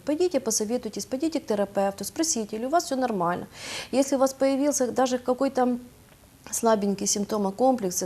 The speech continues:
какая-то, ну, мало ли что, или обострились, э, какие-то, э, заболевания, которые у вас до этого вяло текли или латентно,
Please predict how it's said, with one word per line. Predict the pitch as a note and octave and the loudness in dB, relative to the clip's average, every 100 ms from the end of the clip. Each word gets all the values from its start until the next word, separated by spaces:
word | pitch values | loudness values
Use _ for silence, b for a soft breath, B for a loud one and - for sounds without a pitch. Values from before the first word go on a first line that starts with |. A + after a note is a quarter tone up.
| E3+ | -2
какая-то, | F3 G#3+ G#3+ G#3 | 0 2 0 0
ну, | G3+ G#3 | 0 -2
мало | G#3 A#3 G#3 | 0 0 0
ли | G3 | -2
что, | - F#3 F3+ B B B | -2 -2 -2 B B B
или | B3+ B3 | 4 4
обострились, | A3 A#3+ - A#3 A3 A3 - | 4 2 2 0 2 2 2
э, | G#3+ G#3 G#3 G3 | 2 2 2 0
какие-то, | G#3 G#3 A#3 G#3 | -2 -2 -2 2
э, | G3+ - G3+ G3 G3 | 2 4 2 4 4
заболевания, | G#3 G#3 A3 G#3+ G#3 G3 | 2 2 2 4 2 2
которые | F#3+ G#3 A3+ G#3+ | -2 0 2 4
у | |
вас | G#3 G3+ | 4 2
до | G3 | 2
этого | G#3+ G#3+ G#3 | 0 0 -2
вяло | F#3+ G#3+ G#3+ G3 | 2 2 4 2
текли | G3 G3+ G3 G3 | -2 -6 -4 -2
или | G3 | -2
латентно, | G#3+ G#3+ G#3+ G3+ G3 | -2 4 4 4 2